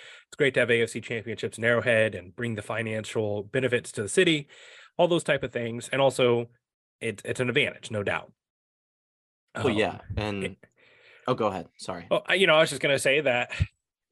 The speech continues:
Speaker 1: you're not getting into the Super Bowl this year without playing one of those two guys, and <clears throat> they're very, very good quarterbacks. And I think you're looking at your next Manning, Brady, Roethlisberger combo with maybe every once in a while a wild card Joe Flacco in there.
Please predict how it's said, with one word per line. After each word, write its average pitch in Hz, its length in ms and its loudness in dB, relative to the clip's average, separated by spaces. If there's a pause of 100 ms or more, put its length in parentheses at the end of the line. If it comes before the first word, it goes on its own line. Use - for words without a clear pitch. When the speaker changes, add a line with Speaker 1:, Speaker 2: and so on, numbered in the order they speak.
(500)
Speaker 1:
you're 147 140 -2
not 156 220 -2
getting 147 160 -2
into 143 160 -10
the 131 60 -8
Super 151 200 -6
Bowl 113 140 0
this 110 120 -6
year 117 120 -2
without 110 300 -4
playing 110 520 -6
one 110 220 -4
of 110 80 -4
those 107 160 -4
two 123 100 -6
guys, 113 400 -6
and 90 300 -16
<clears throat> - 480 -6
they're 113 100 -4
very, 120 340 4
very 117 200 0
good 117 120 -4
quarterbacks. 131 480 -2
And 123 80 -2
I 120 40 -2
think 123 180 -8
you're 135 80 2
looking 131 280 0
at 131 100 0
your 120 160 -2
next 120 260 -2 (560)
Manning, 120 400 0
Brady, 120 380 2
Roethlisberger 110 720 -2
combo 95 340 -8
with 95 220 -8
maybe 107 360 0
every 104 140 0
once 104 220 -2
in 110 80 -8
a - 20 -4
while 104 220 0
a 101 100 -4
wild 104 300 0
card 104 260 -2
Joe 104 140 -2
Flacco 98 440 -8
in - 60 -20
there. - 200 -20